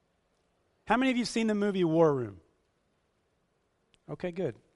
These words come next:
A lot of you. So if you haven't seen that movie, shameless plug here, go out and rent that movie. It's awesome. It is an awesome movie, and it's all about doing battle in prayer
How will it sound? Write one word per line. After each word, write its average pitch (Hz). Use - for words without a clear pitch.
A -
lot 143
of 135
you. 170
So -
if 147
you 151
haven't 196
seen 190
that 175
movie, 151
shameless 160
plug 151
here, 151
go 175
out 202
and 170
rent 156
that 131
movie. 123
It's 113
awesome. 110
It 156
is 151
an 135
awesome 170
movie, 139
and 143
it's 139
all 202
about 180
doing 165
battle 190
in 160
prayer 135